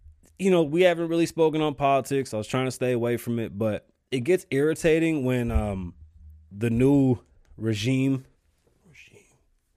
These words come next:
I'm doing the bunny fingers. When the new regime is, is literally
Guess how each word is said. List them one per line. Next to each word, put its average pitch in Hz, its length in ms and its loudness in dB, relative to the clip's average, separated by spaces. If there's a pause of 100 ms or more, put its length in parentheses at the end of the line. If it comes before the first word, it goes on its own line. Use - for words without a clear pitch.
(160)
I'm 101 100 -14
doing 107 240 -4
the 95 60 -8
bunny 101 260 -6
fingers. 101 460 -12 (760)
When 139 140 0
the 147 60 2
new 196 220 0
regime 160 540 0
is, 127 200 -2
is 107 420 -4
literally 156 640 4